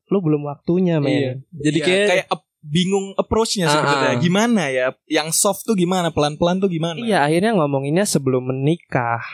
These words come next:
Speaker 3: Hmm.
Speaker 1: atau sebelum, apa namanya, pas udah pacaran.
Speaker 2: Iya.
Speaker 1: Nah, kayak gitu, "Kamu janganlah kayak gini, kayak gini." Itu menurut gue telat kalau gitu.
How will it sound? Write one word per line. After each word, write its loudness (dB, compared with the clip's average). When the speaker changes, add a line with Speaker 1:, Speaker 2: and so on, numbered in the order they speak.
Speaker 3:
Hmm. -6
Speaker 1:
atau 2
sebelum, 2
apa -2
namanya, -2
pas -2
udah 2
pacaran. 0
Speaker 2:
Iya. -2
Speaker 1:
Nah, 0
kayak -6
gitu, 2
"Kamu 0
janganlah -2
kayak -2
gini, 0
kayak -2
gini." 0
Itu 0
menurut 0
gue -2
telat 0
kalau 0
gitu. -4